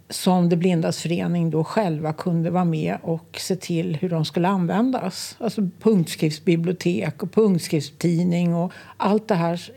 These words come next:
Det fanns ju ingenting tidigare och så satte de igång den verksamheten. Det var så smart upplagt genom att man behöll kontrollen över sin egen organisation,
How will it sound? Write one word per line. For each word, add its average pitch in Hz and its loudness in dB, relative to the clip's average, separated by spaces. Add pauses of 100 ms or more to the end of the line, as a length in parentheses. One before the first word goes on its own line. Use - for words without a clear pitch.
(220)
Det 220 -4
fanns 240 2
ju 240 6
ingenting 160 4
tidigare 202 -2
och 190 -2
så 202 -2
satte 180 -2
de 175 0
igång 185 -2
den 175 -2
verksamheten. 175 -6 (540)
Det - -4
var 208 4
så 202 -2
smart 247 2
upplagt 233 0 (600)
genom 185 2
att 175 -2
man 180 4
behöll 214 6
kontrollen 208 4
över 190 4
sin 185 2
egen 180 2
organisation, 190 0